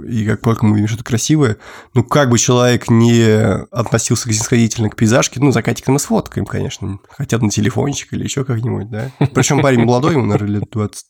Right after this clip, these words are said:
семь, двадцать шесть. И вот он такой придерживался позиции, что когда он фотографирует, он не фокусируется на том, что он видит, собственно, сейчас. То есть либо фотография, либо глаза.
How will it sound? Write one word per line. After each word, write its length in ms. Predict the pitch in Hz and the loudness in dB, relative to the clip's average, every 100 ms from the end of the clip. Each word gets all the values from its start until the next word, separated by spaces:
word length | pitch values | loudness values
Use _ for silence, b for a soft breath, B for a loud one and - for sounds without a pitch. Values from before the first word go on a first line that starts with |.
| _ | _
семь, 420 | - - 131 123 | -8 0 0 0
двадцать 240 | - 104 101 | -2 -4 -2
шесть. 420 | - 139 131 - _ B B | -2 -2 -2 -10 _ B B
И 120 | 113 | 0
вот 200 | 117 113 | 0 2
он 280 | 113 110 - b b b | 0 0 -6 b b b
такой 480 | - - 131 110 104 - _ - | -4 0 2 2 -2 -6 _ -2
придерживался 580 | 113 113 107 104 - | 2 4 2 0 -4
позиции, 540 | 107 107 110 151 - 104 | -2 0 0 0 -2 -4
что 520 | - 104 101 98 98 - _ 120 | -4 -4 -2 -2 -6 -12 _ 0
когда 200 | 120 113 | 4 4
он 60 | |
фотографирует, 760 | 104 117 113 - 165 120 110 - - | 2 0 2 2 4 4 2 -4 -2
он 680 | 127 127 123 - 117 113 113 | 2 4 2 0 2 4 4
не 380 | 120 120 113 107 107 104 98 90 92 98 - | 4 4 4 2 2 0 -2 -4 -6 -10 -14
фокусируется 680 | - 117 - 139 113 101 104 | -16 -8 0 2 2 0 -2
на 120 | 101 | -4
том, 380 | - 117 120 117 | -2 -2 -4 -8
что 340 | - - 101 | -12 -4 -2
он 320 | 98 104 95 107 | -2 -2 -6 -4
видит, 320 | 101 90 90 | -4 -4 -10
собственно, 300 | 98 - 95 | -12 -10 -10
сейчас. 500 | - - 90 - - _ - | -8 -8 -8 -10 -18 _ -16
То 60 | 107 | -12
есть 320 | - - - | -12 -14 -8
либо 400 | 110 113 117 107 | -2 0 0 0
фотография, 540 | - 104 139 175 117 | -4 -4 -2 -4 -4
либо 220 | 101 104 | -4 -4
глаза. 360 | 101 104 98 90 | -2 -2 -2 -6